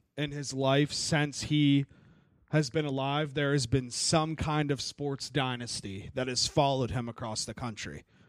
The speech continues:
So now he's in Tampa Bay. His initials are T B. Tampa Bay's T B. The Lightning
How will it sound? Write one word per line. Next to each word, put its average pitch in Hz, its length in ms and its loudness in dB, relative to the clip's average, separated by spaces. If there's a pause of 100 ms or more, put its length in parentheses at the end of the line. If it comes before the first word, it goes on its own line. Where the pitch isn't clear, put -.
(240)
So 170 240 6
now 185 380 6
he's 170 220 2
in 143 140 -8
Tampa 170 380 -4
Bay. 123 380 0 (840)
His 143 140 0
initials 156 500 2
are 147 60 4
T 185 260 -4
B. 113 340 -8 (260)
Tampa 156 320 -2
Bay's 151 340 2
T 156 240 4
B. 113 340 -2 (460)
The 135 100 2
Lightning 202 640 4